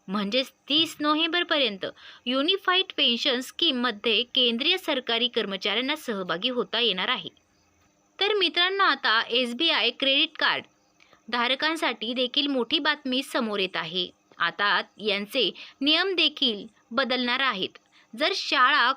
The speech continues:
कॉलेजची फी भरण्यासाठी PhonePe, Google Pay अशा, अशा थर्ड पार्टी ॲप्लिकेशनच्या through एसबीआयच्या क्रेडिट कार्डने पेमेंट केले जात, अ, तर, अ, केले तर आता एक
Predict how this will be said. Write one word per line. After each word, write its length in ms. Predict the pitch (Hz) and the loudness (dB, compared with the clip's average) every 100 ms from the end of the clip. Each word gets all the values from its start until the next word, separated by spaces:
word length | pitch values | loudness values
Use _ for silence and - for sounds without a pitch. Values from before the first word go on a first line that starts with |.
| - | 2
कॉलेजची 500 | 247 247 311 - 339 | 2 2 0 -2 -6
फी 280 | 330 294 208 - - - - | -2 -2 -2 -8 -20 -20 -4
भरण्यासाठी 960 | 233 269 277 349 370 302 269 254 233 294 294 _ _ - | 0 2 2 0 0 -2 -2 -4 -2 -4 -6 _ _ 0
PhonePe, 520 | 330 262 240 269 208 269 _ _ - - _ | 2 2 0 0 0 -4 _ _ -20 -20 _
Google 300 | 254 285 349 381 | 0 2 2 2
Pay 120 | 277 185 - | 0 -2 -4
अशा, 460 | - 208 - 247 220 277 - _ - - _ | -6 -4 0 0 0 -2 -16 _ -20 -20 _
अशा 320 | 233 262 359 359 - | -2 0 0 -4 -2
थर्ड 220 | 277 349 359 | -2 -2 0
पार्टी 440 | 277 240 233 214 - _ _ - | 0 2 0 -4 -8 _ _ -4
ॲप्लिकेशनच्या 920 | 240 277 311 349 330 370 359 - 254 | -4 -2 -2 0 2 2 0 0 0
through 320 | 254 - 247 - _ - - | 0 0 0 0 _ -8 -2
एसबीआयच्या 960 | 262 254 262 359 294 294 302 294 202 247 | 0 0 2 4 4 2 2 2 2 0
क्रेडिट 380 | - 285 320 349 | 0 4 4 2
कार्डने 480 | - 220 214 254 185 180 - | 0 0 0 0 -2 -4 0
पेमेंट 360 | 277 277 349 370 | 2 2 0 0
केले 260 | 311 277 277 | 2 2 2
जात, 200 | 254 240 - | 0 -2 -4
अ, 100 | 202 202 | -6 -2
तर, 480 | 294 247 175 214 208 | 0 0 -2 -6 -4
अ, 80 | 196 190 _ | -4 -4 _
केले 240 | 277 262 320 320 | 2 4 2 2
तर 160 | 233 - - - - | -2 -2 -10 -10 0
आता 360 | 254 254 320 - | 0 2 0 2
एक 280 | 262 302 175 | 2 2 0